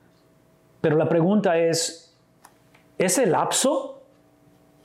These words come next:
por qué sucedió? ¿Y qué si no hay reto-, porque en el caso del hijo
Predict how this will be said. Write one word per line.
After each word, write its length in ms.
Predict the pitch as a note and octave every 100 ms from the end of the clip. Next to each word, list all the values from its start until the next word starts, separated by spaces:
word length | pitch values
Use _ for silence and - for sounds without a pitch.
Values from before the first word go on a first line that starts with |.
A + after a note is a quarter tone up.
| - -
por 200 | F3+ -
qué 140 | G3+
sucedió? 720 | A#3+ - D#3 A3+ C#4 - - - - - -
¿Y 160 | G3+
qué 160 | B3+ C#4+
si 240 | C#4+ C4
no 240 | A#3 A#3+ A#3
hay 380 | A3+ A3 - -
reto-, 400 | F#3 E3 - -
porque 200 | - E3+
en 60 |
el 80 | D#3
caso 220 | A#3+ B3
del 140 | F#3+ A3
hijo 260 | - G3+